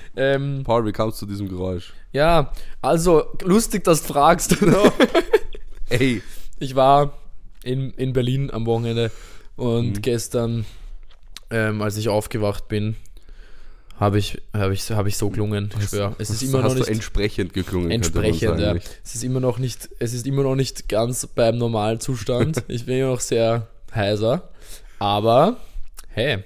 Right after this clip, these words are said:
Speaker 2: Ja.
Speaker 1: ich schwör, gestern hätten wir Podcast aufnehmen müssen, dann wär
Speaker 2: Ja.
Speaker 1: ich so richtig so ein
Speaker 2: Hallo?
Speaker 1: Nee, tatsächlich so, sie war, also am Anfang war's ein bisschen so, aber
Speaker 2: Ja.
Speaker 1: später am Abend oder später am Nachmittagabend war's dann so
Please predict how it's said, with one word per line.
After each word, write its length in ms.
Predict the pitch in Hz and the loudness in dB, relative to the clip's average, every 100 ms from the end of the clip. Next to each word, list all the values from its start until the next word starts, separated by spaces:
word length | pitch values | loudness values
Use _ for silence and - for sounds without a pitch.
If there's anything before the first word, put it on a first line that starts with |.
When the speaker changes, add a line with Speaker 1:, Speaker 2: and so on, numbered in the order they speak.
| - - - | -12 -12 -8
Speaker 2:
Ja. 60 | 104 | -4
Speaker 1:
ich 100 | 107 | 4
schwör, 140 | 135 | 6
gestern 300 | 131 156 131 | 6 4 2
hätten 100 | 117 | 2
wir 60 | 113 | 2
Podcast 360 | 123 117 123 | 2 2 2
aufnehmen 280 | 120 117 120 | 2 0 0
müssen, 200 | 120 117 123 | 0 0 2
dann 80 | |
wär 80 | 101 | 4
Speaker 2:
Ja. 60 | 120 | 4
Speaker 1:
ich 80 | - | 4
so 80 | 127 | 0
richtig 260 | 123 123 | -2 -4
so 140 | - 120 | -2 0
ein 260 | 113 107 - - - - | 0 -2 -4 -8 -8 0
Speaker 2:
Hallo? 240 | 349 403 - - | 2 2 0 4
Speaker 1:
Nee, 320 | 131 151 175 - | 8 8 8 4
tatsächlich 420 | 160 - 165 175 | 4 6 6 6
so, 160 | 175 156 | 4 4
sie 200 | 143 156 | 4 4
war, 360 | 160 151 147 - | 8 8 6 2
also 160 | 139 156 | 2 4
am 80 | 143 | 6
Anfang 280 | 170 180 | 6 6
war's 140 | 160 147 | 4 4
ein 60 | |
bisschen 240 | 156 - 160 | 0 0 0
so, 160 | 165 180 | 2 4
aber 120 | 107 | 4
Speaker 2:
Ja. 100 | 107 | 6
Speaker 1:
später 240 | 151 156 | 4 4
am 100 | 165 151 | 4 4
Abend 360 | 147 175 - | 4 2 0
oder 140 | 143 143 | 0 0
später 320 | - 147 147 | -2 -2 0
am 40 | |
Nachmittagabend 600 | 139 139 160 - 123 151 147 | 0 -2 -2 -2 -2 -2 0
war's 180 | 143 | 0
dann 140 | - 143 | 0 2
so 400 | 147 147 143 | 4 6 4